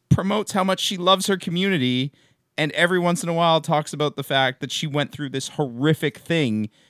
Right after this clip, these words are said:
and tries to help other people who are dealing with it, deal with it. Soul sucker? Really? <laughs> Like,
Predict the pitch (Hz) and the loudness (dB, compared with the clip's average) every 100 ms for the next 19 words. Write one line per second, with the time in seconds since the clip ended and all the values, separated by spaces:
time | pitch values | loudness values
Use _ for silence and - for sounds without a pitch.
0 | _ - 135 160 147 - 135 135 - 135 | _ -4 0 4 4 2 0 0 2 2
1 | 143 120 143 127 104 104 127 113 113 120 | 2 0 -2 -2 -4 -2 -4 -4 -4 -4
2 | 117 104 95 98 92 - 113 123 104 95 | -4 -4 -6 -6 -8 -8 -2 0 0 -2
3 | 87 85 - _ _ _ _ - 113 107 | -4 -6 -14 _ _ _ _ -6 -2 0
4 | - 427 359 - 466 415 - _ _ _ | 0 0 2 6 6 6 0 _ _ _
5 | _ _ 107 135 262 466 453 415 381 175 | _ _ 0 6 8 10 10 8 6 4
6 | 170 170 339 247 - 202 - 190 - - | 6 6 6 2 4 2 2 -2 -2 -10
7 | - 170 | -2 -2